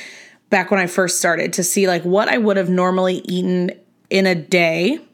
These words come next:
and what those calories looked like, what the macros looked like. God, the sodium was off the fucking charts. Um, <laughs> but, like, just to kinda get a gauge and then compare that to what I was now eating on the plan. And it was insane.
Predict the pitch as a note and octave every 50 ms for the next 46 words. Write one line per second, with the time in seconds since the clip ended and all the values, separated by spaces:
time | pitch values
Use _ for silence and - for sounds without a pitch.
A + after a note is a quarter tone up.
0 | _ _ _ _ _ _ _ _ _ _ - _ _ _ _ _ _ - - -
1 | - G#3+ F#3+ F#3 F3 - F3 E3 - - - F#3+ G#3 A3 G#3+ A3 A3 F#3+ A3 G#3+
2 | G#3 G#3+ G#3 F#3+ F#3 F#3 F#3 - F3 E3+ E3+ E3+ F3 F3+ F3+ F3+ F3+ F3+ E3+ E3+
3 | E3 - E3 E3 - - F3 E3 D#3+ E3 - - - - - - - - _ _
4 | _ _ _ - E3 D#3 F#3 A3 - - - - F#3 F3 F3+ F#3 F3 E3 E3+ D#3+
5 | - - - E3 - - E3+ - - E3+ E3 - E3+ E3+ E3 - - A3+ A3+ A#3+
6 | - - - - - - - - - - - - - - - _ _ G#3+ G#3 G3+
7 | G#3 G#3 G3 G#3 - A#3+ A#3+ G#3 - - - - - - - - - - _ B3+
8 | B3+ B3 A#3+ G#3+ C#4+ D#4 D4+ - D4 - C#4+ C4 A#3+ G#3+ A#3 A3+ F#3+ E3+ F#3+ F3
9 | E3 D#3+ - F3 E3+ - - - G3+ G3+ G3+ A#3 C4+ C#4 A#3+ G#3+ A3 A3+ A3 -
10 | G#3 E3 G3+ G3+ F#3+ F#3 F#3+ F#3 F#3 F#3 - G#3+ F#3 F#3+ F3+ F3+ F#3 F3+ E3+ F3
11 | F3 E3+ E3+ - F3+ F3 F3 F3 F3 F3 E3+ E3 - - - F3 E3+ E3+ E3+ F#3
12 | A3+ C#4 - - G3 G3 G3 - G#3 A3 - A3 C4+ D4 D#4+ E4+ E4+ - - -
13 | - - - - - _ _ _ - A#3 A#3 A#3+ B3 C4 A#3+ - - - - -
14 | - - - F#3+ F3+ F3 E3+ F3+ F#3 F3